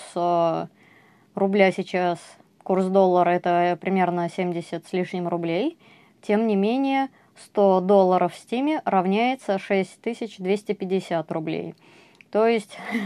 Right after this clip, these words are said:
<laughs> потратила чуточку меньше, чем рассчитывала, и это очень приятно. А, при регистрации я использовала видео на Ютубе, есть, а, серия,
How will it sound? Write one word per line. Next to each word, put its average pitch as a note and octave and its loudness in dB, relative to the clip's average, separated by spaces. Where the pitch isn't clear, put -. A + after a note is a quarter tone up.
<laughs> - -
потратила G3 2
чуточку G#3+ -4
меньше, F#3 -2
чем F3+ -4
рассчитывала, F3 -4
и G#3 2
это F#3 0
очень F3+ -4
приятно. D#3+ -4
А, - -10
при A#3+ 6
регистрации G#3 2
я F#3+ 6
использовала F3+ -2
видео F3 -2
на F#3+ 0
Ютубе, G3+ -4
есть, F#3 -2
а, F3 0
серия, F#3+ -2